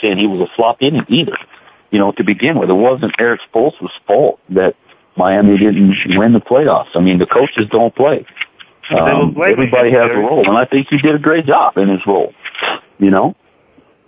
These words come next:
Speaker 2: But they was blaming him. You know, he got all the blame. Am I right?
Speaker 1: Well, they had to blame somebody. You can't blame, uh, the M V P, and you can't blame the, uh, the, the other Finals M V P in two thousand six and the champion.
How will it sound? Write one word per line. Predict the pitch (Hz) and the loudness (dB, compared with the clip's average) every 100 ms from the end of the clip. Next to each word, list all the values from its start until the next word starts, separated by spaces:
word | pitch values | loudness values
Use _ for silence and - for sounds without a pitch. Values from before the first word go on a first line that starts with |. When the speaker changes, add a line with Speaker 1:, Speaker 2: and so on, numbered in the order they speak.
| _ _ _ _ _ _ _ _ _ _ - _ _ _ | _ _ _ _ _ _ _ _ _ _ -20 _ _ _
Speaker 2:
But | 107 - | -6 0
they | 135 | 2
was | 135 117 | 2 0
blaming | 120 165 160 107 | -2 -2 -2 -4
him. | 101 90 78 | -2 -4 -4
You | 90 | -4
know, | 107 113 | -4 -2
he | 123 | -4
got | 143 123 | -2 0
all | 117 120 | 2 0
the | 120 113 | -2 -4
blame. | 135 139 85 - - - _ _ - | -4 -2 -4 -10 -14 -14 _ _ -12
Am | 98 | -4
I | 110 | 0
right? | 123 151 - _ - - _ | 0 0 -6 _ -20 -20 _
Speaker 1:
Well, | 131 | 4
they | 113 113 | 4 4
had | 120 | 4
to | 110 | 2
blame | 113 117 - | 2 0 0
somebody. | 120 160 113 | 0 2 2
You | 110 110 | 2 2
can't | 135 117 | 0 -2
blame, | 104 113 107 - _ _ _ _ | 0 0 0 -4 _ _ _ _
uh, | 98 90 82 - | 0 0 0 -2
the | 90 98 | 2 4
M | 107 | 4
V | 101 98 | 2 0
P, | 127 156 117 | 0 0 0
and | 95 | 0
you | 104 | -2
can't | - 107 82 95 | -2 -4 -4 -4
blame | 98 98 95 | -2 -2 -2
the, | 92 90 | -2 -4
uh, | - - - - - | -4 -4 -6 -8 -4
the, | 87 85 82 - | -2 0 -2 -2
the | 92 | 0
other | 117 120 - | 0 -2 -2
Finals | 104 104 98 | -2 -2 0
M | 107 104 | 0 0
V | 101 | -2
P | - 107 | 0 -2
in | |
two | 98 110 | -2 -2
thousand | 104 101 92 - | 0 0 -4 -4
six | 147 - | -4 -2
and | 98 | -4
the | 92 | -4
champion. | - 147 - 107 | -4 -4 -4 -6